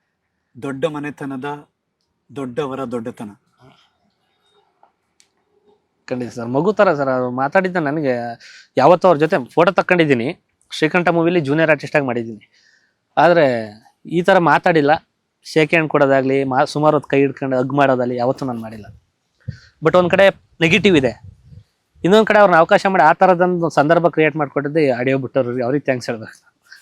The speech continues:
Speaker 2: ಒಂದ್ ಕಡೆ ಕಷ್ಟ ಇದೆ, ಇನ್ನೊಂದ್ ಕಡೆ ಒಳ್ಳೇದಾಯ್ತು, ಒಂದ್ ಆಶೀರ್ವಾದ ಸಿಕ್ತು.
Speaker 1: ಎಷ್ಟೊತ್ತು ಆ ಜಾಗದಲ್ಲಿ ನಿಂತಿದ್ದು ಅವ್ರ ಮುಂದೆ?
Speaker 2: ಸುಮಾರು ಒಂದ್ ಮೂರು, ನಾಲ್ಕು ನಿಮಿಷ ನಿಂತಿತ್ತು.
Speaker 1: ನಿಂತು.
Speaker 2: ಹ್ಮ್.
Speaker 1: ಮುಗಿದ್ಮೇಲೆ ಅವ್ರು ಹೊರಟ್ರು?
Speaker 2: ಹೊರಟ್ರು.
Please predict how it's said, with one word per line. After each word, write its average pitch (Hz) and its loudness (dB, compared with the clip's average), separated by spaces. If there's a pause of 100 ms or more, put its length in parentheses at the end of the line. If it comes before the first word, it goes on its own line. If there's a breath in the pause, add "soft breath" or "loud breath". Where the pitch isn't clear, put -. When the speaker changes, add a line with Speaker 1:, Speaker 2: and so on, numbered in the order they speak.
(120)
Speaker 2:
ಒಂದ್ 135 0
ಕಡೆ 165 2
ಕಷ್ಟ 147 0
ಇದೆ, 156 2 (180)
ಇನ್ನೊಂದ್ 175 0
ಕಡೆ 156 -2 (200)
ಒಳ್ಳೇದಾಯ್ತು, 156 2
ಒಂದ್ 123 -4
ಆಶೀರ್ವಾದ 143 2
ಸಿಕ್ತು. 123 -8
Speaker 1:
ಎಷ್ಟೊತ್ತು 151 -10 (200)
ಆ 143 -6
ಜಾಗದಲ್ಲಿ 135 -8
ನಿಂತಿದ್ದು 127 -8
ಅವ್ರ 113 -10
ಮುಂದೆ? - -10
Speaker 2:
ಸುಮಾರು 160 -4
ಒಂದ್ 127 -4
ಮೂರು, 139 -4
ನಾಲ್ಕು 131 -6
ನಿಮಿಷ 127 -10
ನಿಂತಿತ್ತು. 117 -14
Speaker 1:
ನಿಂತು. - -16
Speaker 2:
ಹ್ಮ್. 113 -14
Speaker 1:
ಮುಗಿದ್ಮೇಲೆ 170 -6
ಅವ್ರು 139 -4
ಹೊರಟ್ರು? 131 -12
Speaker 2:
ಹೊರಟ್ರು. - -12